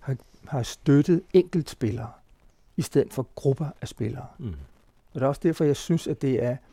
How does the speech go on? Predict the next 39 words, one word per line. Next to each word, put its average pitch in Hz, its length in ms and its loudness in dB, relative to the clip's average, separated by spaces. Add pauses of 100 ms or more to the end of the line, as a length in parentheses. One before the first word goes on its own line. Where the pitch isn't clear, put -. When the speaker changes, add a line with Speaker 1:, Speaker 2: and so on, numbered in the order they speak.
(520)
Speaker 1:
jeg - 80 -4
kan - 40 -8
godt 151 160 4
forstå, - 380 0
at - 120 -8
Tennisforbundet 139 840 -2
ikke 143 200 -2 (220)
støtter 139 500 0 (460)
alle 139 220 6
pengene 123 460 -2
til 120 380 -4
for - 100 -8
eksempel 113 400 -8 (200)
Holger 120 300 -4
Rune, 110 340 -4 (460)
men 131 140 2
siger, 135 240 0
at - 60 -6
der 123 80 2
er 110 100 2
altså 113 180 -2
også 135 220 0
nogle 170 160 -2
andre, 143 360 -2
der 131 80 0
er 123 280 -2
tæt - 280 0
på - 120 -6
det 135 200 0
niveau, 127 360 2
og - 80 -4
som 135 140 -4
muligvis 131 480 0
kan 139 180 2
lave 120 180 -2
noget 139 140 -2
fornuftigt 123 440 -4
senere, 135 440 -2
ikke? 214 120 -2